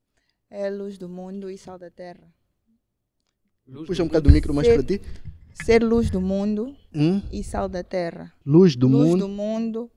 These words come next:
Speaker 1: para iluminar. Ninguém vai pegar uma luz e pôr aqui embaixo da mesa. E uma luz sempre ilumina, ah, ah, não só brilha, ilumina.
Speaker 3: Hum.
Speaker 1: Muita gente, é o que estás a fazer. Sal da terra, porque o sal é um tempero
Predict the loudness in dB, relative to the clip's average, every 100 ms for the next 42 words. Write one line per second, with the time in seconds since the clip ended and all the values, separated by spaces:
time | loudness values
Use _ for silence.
0 | -14 -8 -8 -8 -12 -10 -6 -6 -8 -12
1 | -20 _ _ _ _ _ _ _ _ -10
2 | -6 -2 -2 -2 -2 -4 -4 -4 -6 -8
3 | -8 -6 -8 -12 -14 -16 -16 -18 -18 -20
4 | -20 _ -20 _ _ _ _ _ _ _
5 | -16 -6 -2 0 -2 -2 -4 -2 -4 -6
6 | -6 -8 -8 -12 -16 -18 -18 -14 -10 -10
7 | -10 -14 -16 -20 -16 -14 -10 -8 -6 -6
8 | -8 -10 -12 -10 -8 -8 -8 -12 _ -16
9 | -12 -10 -12 -20 _ -14 -8 -2 -2 -4
10 | -8 -10 -10 -10 -8 -8 -6 -8 -10 -12
11 | -12 -16 -16 _ _ _ _ -20 _ _
12 | -10 -6 -6 -6 -6 0 2 2 0 -6
13 | -10 -6 -4 0 0 2 2 0 4 2
14 | 2 -4